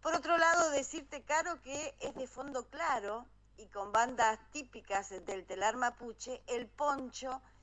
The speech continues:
que identificará a Río Negro. Ana Nahuelnir, experta en este tipo de tejidos de roca, fue la ganadora de esta convocatoria en el marco del sesenta y siete aniversario de la provincialización de Río Negro.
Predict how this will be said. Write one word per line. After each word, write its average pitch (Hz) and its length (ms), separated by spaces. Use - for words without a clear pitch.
que 254 400
identificará 240 1000
a 208 120
Río 196 320
Negro. 170 520
Ana 339 480
Nahuelnir, 254 1120
experta 220 920
en 214 200
este 262 260
tipo 247 340
de 226 100
tejidos 233 540
de 208 120
roca, 202 540
fue 339 140
la 320 100
ganadora 247 560
de 226 60
esta 226 260
convocatoria 247 840
en 254 100
el 208 140
marco 233 540
del 214 160
sesenta 202 400
y 196 80
siete 240 260
aniversario 226 720
de 208 120
la 202 200
provincialización 226 1300
de 196 100
Río 185 260
Negro. 165 480